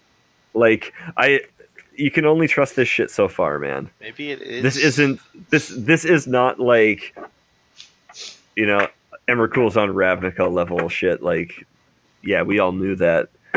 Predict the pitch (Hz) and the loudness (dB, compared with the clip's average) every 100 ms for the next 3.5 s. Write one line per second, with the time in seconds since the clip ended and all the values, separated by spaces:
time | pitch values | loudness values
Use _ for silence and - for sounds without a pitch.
0 | - - - _ _ - 113 - 120 107 | -6 -10 -20 _ _ -2 -2 2 0 4
1 | 117 107 101 - - - - - 120 135 | 4 6 4 -2 -16 -20 -12 -2 2 2
2 | 143 - 123 123 107 - 104 107 123 107 | 2 2 2 2 0 0 0 -2 -4 -4
3 | 95 98 101 107 | 0 2 4 2